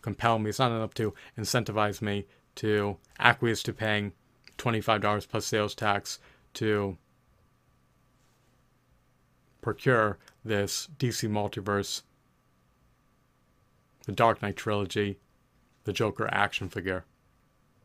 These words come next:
At the price point of twenty-five dollars plus sales tax, he should come bundled with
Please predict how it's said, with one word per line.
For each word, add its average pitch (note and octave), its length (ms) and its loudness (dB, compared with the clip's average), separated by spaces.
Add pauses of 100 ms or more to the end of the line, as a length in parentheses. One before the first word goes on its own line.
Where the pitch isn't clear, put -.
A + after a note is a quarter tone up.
(1600)
At A#2+ 100 4
the A#2 80 4
price A#2 300 4
point A2 220 0
of G#2 240 0
twenty-five A2 380 -2
dollars G#2+ 200 0
plus - 180 -6
sales G#2+ 280 0
tax, G#2+ 260 -2
he A2+ 80 -4
should - 180 -6
come G2+ 120 -4
bundled G2+ 260 -4
with G2 260 -2